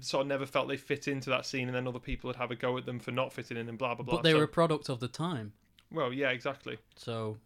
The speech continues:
Speaker 1: Iron Maiden fans, I don't care. Like, I mean, I'm, I'm giving
Speaker 2: Oh,
Speaker 1: this
Speaker 2: I don't want to upset any Iron Maiden fans.
Speaker 1: Oh, what are they gonna do?
Speaker 2: Just, just know that I'm one of you, you know.
Speaker 1: Mm.
Speaker 2: I may have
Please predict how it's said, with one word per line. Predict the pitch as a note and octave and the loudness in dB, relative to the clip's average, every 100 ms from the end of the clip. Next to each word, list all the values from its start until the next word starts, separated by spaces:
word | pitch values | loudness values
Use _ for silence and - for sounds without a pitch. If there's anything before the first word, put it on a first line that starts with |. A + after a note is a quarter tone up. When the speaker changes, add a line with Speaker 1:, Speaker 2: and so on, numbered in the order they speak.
| _ _ _ _ _ _ _ _ _ _ - - - _ - - | _ _ _ _ _ _ _ _ _ _ -14 -14 -14 _ -10 -4
Speaker 1:
Iron | E3 F#3+ | 0 4
Maiden | F#3 F#3 F3 | 6 6 4
fans, | D#3+ C#3+ C#3+ - | 4 4 2 -2
I | D3+ | 2
don't | D#3 D#3 | 2 2
care. | D3+ C#3+ C3 B2 | 4 4 4 2
Like, | C3 C#3 C#3 | 0 0 2
I | |
mean, | D3 D3+ | 2 4
I'm, | D3+ E3+ | 4 4
I'm | E3 E3+ | 4 4
giving | G3+ G3+ | 4 10
Speaker 2:
Oh, | F3+ | 12
Speaker 1:
this | F3+ | 12
Speaker 2:
I | |
don't | A#3+ F3+ | 12 12
want | E3 | 10
to | C#3 | 8
upset | C#3+ C#3 C3 | 6 6 8
any | C3 | 8
Iron | B2+ B2+ B2+ | 8 6 6
Maiden | B2+ B2 B2 | 4 4 2
fans. | B2+ C3 E3+ E3 - - | 0 0 0 -4 -12 -12
Speaker 1:
Oh, | G3+ | -6
what | G#3 G3 G3 | -6 -6 -8
are | |
they | G#3 | -4
gonna | G#3 G3+ | -2 -2
do? | F#3 G#3 | 0 2
Speaker 2:
Just, | A3+ G3+ | 4 4
just | C4 C4+ | 4 6
know | A3+ B3+ F#3 | 6 8 6
that | E3 | 4
I'm | F3 F3+ | 4 6
one | E3 F#3 | 6 6
of | F#3+ D3+ | 4 2
you, | C3+ G#2 G#2 - - | 0 0 -4 -14 -2
you | C#3 | 4
know. | C#3 B2+ A#2 A2 - | 4 4 2 -4 -10
Speaker 1:
Mm. | C3 B2+ | -6 2
Speaker 2:
I | C#3 | 4
may | E3 G3 G3 | 6 8 8
have | F3 C#3+ | 6 2